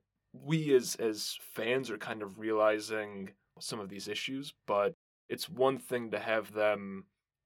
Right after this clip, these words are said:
exposed and kind of come out in the open, and it's something more to actually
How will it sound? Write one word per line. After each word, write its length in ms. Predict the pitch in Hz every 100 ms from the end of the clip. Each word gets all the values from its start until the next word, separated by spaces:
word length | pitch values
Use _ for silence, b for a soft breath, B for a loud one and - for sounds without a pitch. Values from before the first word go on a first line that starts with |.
| -
exposed 760 | - - - 107 107 107 104
and 180 | 101 95
kind 160 | 113 101
of 80 |
come 140 | - 110
out 100 | 95
in 60 |
the 100 | 92
open, 300 | 101 98 120
and 120 | - -
it's 400 | - - - - _ -
something 420 | - 113 110 107
more 180 | 104 104
to 100 | 92
actually 680 | 98 - 101 95 98 95